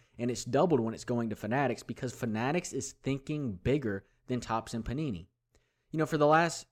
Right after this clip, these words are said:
decade, people have complained about Panini, quality control, how bad their cards look. I know I have.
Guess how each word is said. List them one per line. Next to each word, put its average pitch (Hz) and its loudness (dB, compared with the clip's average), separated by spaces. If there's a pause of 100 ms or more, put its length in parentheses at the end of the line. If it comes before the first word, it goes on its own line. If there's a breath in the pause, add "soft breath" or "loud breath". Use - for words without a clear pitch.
(100)
decade, 113 4 (480)
people 165 4
have 139 4
complained 135 0
about 110 0
Panini, 151 2 (640)
quality 147 8
control, 139 4 (440)
how 117 2
bad 120 4
their 110 0
cards 151 6
look. 135 4
I 117 4
know 135 4
I 156 6
have. 113 0